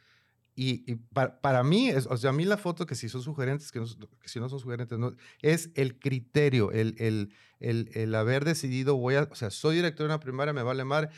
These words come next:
Ah, porque además, no sé si lo hicieron, yo investigando me metí a su página y está orgullosísimo del hecho,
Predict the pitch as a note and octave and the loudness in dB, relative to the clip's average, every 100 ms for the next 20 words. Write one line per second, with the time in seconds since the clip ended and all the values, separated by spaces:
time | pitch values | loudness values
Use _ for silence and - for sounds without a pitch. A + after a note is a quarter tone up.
0 | - - - G#3+ C#3+ D#3 D3 D3+ D#3 D#3 | -20 -12 -4 -2 0 0 2 4 4 4
1 | F#3 F3+ D3 D3+ D3 D3+ D3+ G#3 D#3 A#2 | 4 4 2 0 -2 -2 2 4 4 4
2 | D3 D3+ D#3 D#3 D3 D3+ D#3+ C#3 C3 A#2+ | 2 4 0 0 0 2 0 2 0 0
3 | A2+ A#2+ B2 D3 D3 B2+ F#2+ D#2+ _ _ | -2 -4 -6 -6 -6 -4 -4 -6 _ _
4 | _ _ D3+ C3+ F#3 F3 D#3+ F3 D#3+ C3+ | _ _ -4 -2 0 2 2 2 2 0
5 | - G#3 G3+ - E3+ C#3+ A#2+ A#2 A#2 A2+ | -2 -2 -2 0 2 2 4 4 2 0
6 | G#2 F2 | -6 -10